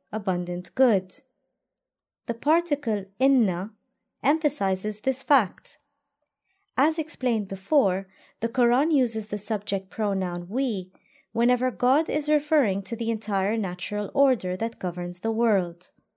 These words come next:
God has determined different rules and specific tasks for the angels, nature, different forces, and these governing laws. In other words, His mercy,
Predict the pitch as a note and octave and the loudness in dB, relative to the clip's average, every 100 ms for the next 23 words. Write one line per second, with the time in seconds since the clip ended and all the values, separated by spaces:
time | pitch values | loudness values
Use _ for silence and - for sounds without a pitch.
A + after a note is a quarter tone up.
0 | _ _ _ _ _ _ _ - D4+ G#3+ | _ _ _ _ _ _ _ 2 4 4
1 | F#3+ G#3+ G#3 - G#3+ A3 G3+ G3+ F#3+ A3+ | 0 -4 -6 -8 -8 -4 -2 -4 -4 -4
2 | A#3 D#4+ D#4+ G3+ F3+ F3 F#3+ - G#3 C4+ | -2 -4 -4 -2 -2 -2 -6 -8 -6 -4
3 | - F#3 - G#3+ - F3+ F3+ - - - | -4 -4 -8 -10 -8 -8 -8 -10 -12 -18
4 | _ _ G3 F#3+ A#3+ D4 D4 B3+ F#3+ F3 | _ _ -4 -2 0 2 2 2 -2 -4
5 | F3 - _ _ _ _ B3 C#4 C4 - | -6 -12 _ _ _ _ 0 2 2 -2
6 | F#3 F3 _ _ _ _ - G#3+ - G#3 | -4 -6 _ _ _ _ -6 -6 -4 -6
7 | G3 C#4 C4+ C4 - G3+ G3 _ _ - | -2 2 2 2 -2 -4 -6 _ _ -2
8 | C#4 C#4+ E4 - F#3+ F#3 F#3+ G#3+ A3+ A3 | 0 2 0 0 -2 0 0 0 0 0
9 | G3 F#3 F3+ - _ _ _ _ _ _ | 0 -2 -6 -12 _ _ _ _ _ _
10 | _ _ _ B3+ C4 E4+ B3+ F3+ F3 F3+ | _ _ _ 2 2 4 2 0 -6 -8
11 | - _ _ _ - A3+ C4+ D4+ D#4 D4 | -14 _ _ _ -2 0 2 2 4 2
12 | - G3+ G3 | 0 -4 -4